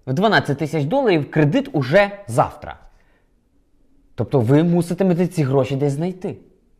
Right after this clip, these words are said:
Тому я вам рекомендую уважно послухати, щоб не потрапити на цю вудочку, яку пропонують зараз українцям на території Польщі.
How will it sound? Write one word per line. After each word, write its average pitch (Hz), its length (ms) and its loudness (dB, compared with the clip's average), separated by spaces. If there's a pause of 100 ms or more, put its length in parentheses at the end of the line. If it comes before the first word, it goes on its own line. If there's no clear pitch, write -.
(260)
Тому 143 200 2
я 92 180 0
вам 127 160 0
рекомендую 180 460 -8
уважно 92 400 -8
послухати, 87 640 -14
щоб 220 420 -8 (200)
не 226 100 -8
потрапити 185 640 -6 (260)
на 95 120 -6
цю 87 400 -10
вудочку, 127 680 -4 (180)
яку 120 360 -4
пропонують 95 480 -8
зараз 92 580 -4
українцям 101 720 -6 (320)
на 120 80 0
території 110 360 -4
Польщі. - 480 -2